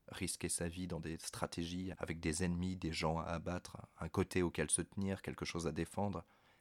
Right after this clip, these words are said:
à cette époque, il l'aimait tellement, Muguette, sa femme qui n'avait pas été malade, qui s'occupait de ses deux beaux garçons. Comment il aurait pu se douter alors qu'un des deux allait finir complètement con ?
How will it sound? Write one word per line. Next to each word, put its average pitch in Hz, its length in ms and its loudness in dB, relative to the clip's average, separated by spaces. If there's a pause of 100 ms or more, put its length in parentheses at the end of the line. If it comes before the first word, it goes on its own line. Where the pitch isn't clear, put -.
(140)
à 107 100 6
cette 107 200 2
époque, 117 380 2
il 110 260 4
l'aimait 110 280 6
tellement, 110 600 4
Muguette, 101 560 0
sa 92 200 0
femme 98 340 2
qui 85 140 -2
n'avait 92 240 2
pas 101 160 0
été 95 180 -2
malade, 92 540 -2
qui 101 120 -6
s'occupait 101 440 -2
de 98 80 0
ses - 160 -4
deux 101 160 2
beaux 98 160 0
garçons. 95 440 -2 (720)
Comment 160 260 6
il 147 80 6
aurait 127 160 6
pu 131 160 0
se - 120 2
douter 113 640 2
alors 110 400 4
qu'un 104 160 4
des 104 140 2
deux 113 160 6
allait 98 160 4
finir 107 300 0
complètement 104 520 2
con ? 110 340 0